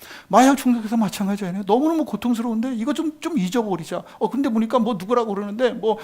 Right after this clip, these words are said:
어, 제임스가 그러는데 한 잔 그 뭐 마약 한 번 하면은 그거 그냥 기분이 좋아져가지고 그 어려운 거 힘든 거 그거 잊을 수 있대.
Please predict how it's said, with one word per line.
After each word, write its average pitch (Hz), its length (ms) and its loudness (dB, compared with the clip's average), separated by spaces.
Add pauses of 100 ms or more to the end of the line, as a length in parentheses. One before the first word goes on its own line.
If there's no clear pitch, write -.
(180)
어, 220 100 0
제임스가 233 380 2
그러는데 208 440 0
한 254 140 0
잔 277 220 2
그 - 160 -8
뭐 233 320 -8
마약 214 280 2
한 220 80 0
번 226 140 0
하면은 240 400 0 (240)
그거 247 160 -6
그냥 240 240 2
기분이 233 300 -2
좋아져가지고 202 640 -4
그 202 120 -6
어려운 214 300 2
거 214 80 -4
힘든 254 320 -4
거 247 140 -4
그거 220 180 -4
잊을 175 240 -4
수 - 160 -10
있대. 208 280 -10